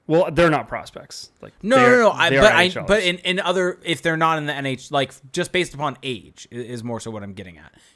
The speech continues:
Speaker 2: is that they would still be considered prospect by
Speaker 1: Okay.
Speaker 2: some people.
Speaker 1: Well, guys that are not in the N H L. So
Speaker 2: Yeah.
Speaker 1: the question is, how many do I think will make it to the N H L and become
Speaker 2: Yeah.
Speaker 1: regulars?
Speaker 2: Yep.
Speaker 1: I mean, who would you bet on right now to, to become an N H L regular?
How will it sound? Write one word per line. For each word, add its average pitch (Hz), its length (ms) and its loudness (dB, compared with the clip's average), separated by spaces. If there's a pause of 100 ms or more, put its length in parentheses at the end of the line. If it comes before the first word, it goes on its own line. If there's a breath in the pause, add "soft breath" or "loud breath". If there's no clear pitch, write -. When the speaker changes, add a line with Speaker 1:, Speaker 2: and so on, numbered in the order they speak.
Speaker 2:
is 131 140 -4
that 131 200 -2
they 143 180 2
would 131 160 -4
still 139 220 -4
be 120 100 -8
considered 117 360 -8
prospect - 500 -6
by 202 120 -12
Speaker 1:
Okay. 123 180 -4
Speaker 2:
some - 100 -10
people. - 200 -10
Speaker 1:
Well, 135 40 0
guys 165 380 2
that 196 100 2
are 160 80 0
not 131 300 0
in 139 80 -2
the 135 100 -2
N 123 80 -2
H 117 160 -4
L. 107 140 -4
So 104 120 -6
Speaker 2:
Yeah. 143 60 2
Speaker 1:
the 127 60 -2
question 143 320 0
is, 123 100 -6
how 131 100 -2
many 135 140 -2
do 123 140 -4
I 117 80 0
think 120 200 -10
will 110 120 -6
make 113 260 -6
it 139 100 -6
to 147 80 -12
the 143 120 -6
N 143 80 -6
H 143 180 -10
L 143 220 0
and 127 100 -8
become 113 220 -8
Speaker 2:
Yeah. 92 80 -8
Speaker 1:
regulars? 139 520 -8 (280 soft breath)
Speaker 2:
Yep. 98 280 -16
Speaker 1:
I 165 140 -8
mean, 175 300 0 (800 loud breath)
who 160 160 0
would 214 200 0
you 214 120 -2
bet 139 200 4
on 147 220 4
right 123 180 0
now 110 320 -4
to, 117 280 -8
to - 180 -12
become 120 400 -4
an 110 140 -4
N 110 80 -4
H 110 180 -6
L 110 100 -6
regular? 107 540 -8